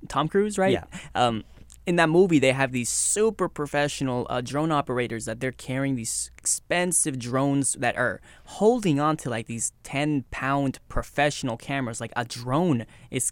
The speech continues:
Speaker 1: going down a mountain, down a waterfall, holding on to, like, a ten, twenty thousand dollar camera. Those operators have so much trust in their skills. You know, I, I, I don't wanna downplay myself. I, I'd like to one day be there, but <laughs> I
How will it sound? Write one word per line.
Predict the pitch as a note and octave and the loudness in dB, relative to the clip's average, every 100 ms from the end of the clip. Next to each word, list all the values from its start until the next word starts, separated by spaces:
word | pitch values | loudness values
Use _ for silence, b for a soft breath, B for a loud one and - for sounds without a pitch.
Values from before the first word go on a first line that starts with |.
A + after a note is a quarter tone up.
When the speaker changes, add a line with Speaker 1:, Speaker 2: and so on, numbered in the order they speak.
| C3 | -4
Speaker 1:
going | C3 D3+ C#3+ | 0 2 2
down | B2 B2+ C3+ | 2 2 2
a | A#2 | 0
mountain, | A#2+ C3 C#3+ - A#2+ | 0 0 0 -2 -4
down | A#2+ C3 B2+ | 0 0 0
a | |
waterfall, | A#2+ B2 C3 C#3 - A2 A2 | 0 2 2 2 0 -2 -2
holding | - B2+ B2+ | -2 0 0
on | B2 - | -2 -2
to, | A#2+ | -4
like, | A2 | -6
a | - - | -8 -12
ten, | - C3 A#2+ | -4 -2 -2
twenty | - C3 C3 | -2 -2 -2
thousand | - B2 B2+ B2 A#2+ | 0 0 2 0 -2
dollar | A2+ A2 | -2 -4
camera. | - B2+ B2 G2+ B B B - | -6 -6 -6 -8 B B B -2
Those | F#3+ B3+ - | -2 -2 -2
operators | D#3+ - A#2+ A#2 A#2 A2+ - B B B - | -4 -2 -4 -2 -4 -6 -10 B B B -4
have | C3+ - | -4 -2
so | - F3+ | -2 2
much | G#3 C3+ - | 4 2 0
trust | - E3+ - | 0 0 0
in | B2+ | -2
their | A#2+ | -2
skills. | - C3+ C3+ D3+ C#3+ | -2 0 0 0 0
You | |
know, | C3 B2+ - | 2 2 2
I, | C3+ C3+ C3 - B B B B - - - | 0 0 -2 -6 B B B B -20 -20 -6
I, | F3 - | -4 2
I | A3+ | 4
don't | A#3+ | 4
wanna | G3+ C#3+ A#2+ - - - _ - | 6 6 4 0 -12 -20 _ -2
downplay | C#3 B2+ D3+ F#3 F3+ | 2 4 4 2 4
myself. | F3+ - E3 G3 - - | 4 4 4 2 -4 -12
I, | - B2+ B2+ B2 - - C#3 | -2 0 2 0 -4 -6 0
I'd | C3+ B2+ | 0 2
like | B2 D3 | 2 2
to | - | -2
one | B2+ B2 A#2+ | -2 -2 0
day | A#2 B2 | 0 0
be | B2 A#2+ | -2 -2
there, | G#2+ B2 D#3 | 0 2 2
but | D3 A#2 - - | 2 -4 -6 -6
<laughs> | |
I | - - C#3 | -4 2 0